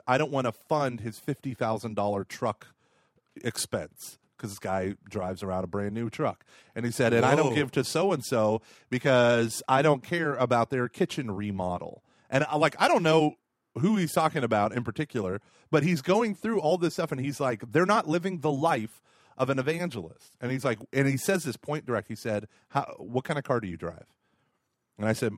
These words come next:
Speaker 1: "My pastor's used Honda Accord." <laughs> And he's like,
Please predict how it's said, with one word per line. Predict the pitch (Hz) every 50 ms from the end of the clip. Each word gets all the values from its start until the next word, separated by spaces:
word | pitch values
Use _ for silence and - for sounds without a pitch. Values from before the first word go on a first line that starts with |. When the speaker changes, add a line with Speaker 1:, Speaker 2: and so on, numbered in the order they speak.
| - -
Speaker 1:
"My | 107 104 101
pastor's | 95 - 113 107 110 107 - - 117 104 98 87 92
used | 90 92 101 104 107 107 101 95 - -
Honda | - 110 101 101 101 101 95 92
Accord." | 87 - - - 104 104 120 139 139 143 - _ _ _ _ _ -
<laughs> | 262 - - 226 - -
And | - 175 -
he's | 147 156 147 -
like, | 131 117 104 - -